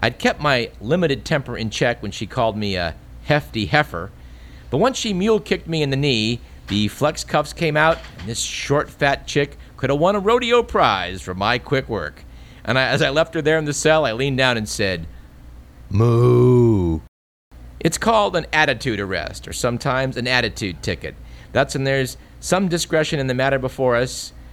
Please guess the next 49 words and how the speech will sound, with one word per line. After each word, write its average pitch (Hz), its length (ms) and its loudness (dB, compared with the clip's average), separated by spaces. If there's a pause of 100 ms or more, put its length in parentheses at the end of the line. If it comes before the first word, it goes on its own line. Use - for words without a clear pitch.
(140)
but - 200 -6
your 87 120 -2
bad 127 500 0
freaking 139 400 -2
attitude 120 520 0
just 113 220 -4
made 113 240 0
me 113 120 0
decide 117 600 0
not 143 280 0
to 139 80 -2
use 92 340 -2
any. 76 360 -6 (800)
She 95 200 0
added, 113 320 2
"Based 123 240 0
on 120 100 0
my 120 120 0
experience, 131 440 -2
I 117 60 2
suspect 151 480 -2
that 123 160 -2 (400)
Henry 131 240 0
Louis 123 260 0
Gates 131 240 2
was 127 140 -4
the 139 100 0
victim 180 320 -2
of 147 100 2
an 113 140 -2
attitude 139 480 2
arrest." 90 520 -6 (840)
Adding, 98 300 0
"You'd 113 160 -2
think 131 160 0
he'd 117 120 -2
be 110 80 0
allowed 110 280 2
to 101 60 -2
have 107 140 0
a 98 60 -6
bad 107 220 0
attitude 104 340 -2
on 95 80 -4
his 95 140 -2
own 92 280 0
front 90 320 -4
porch, - 360 2
though." 67 240 -8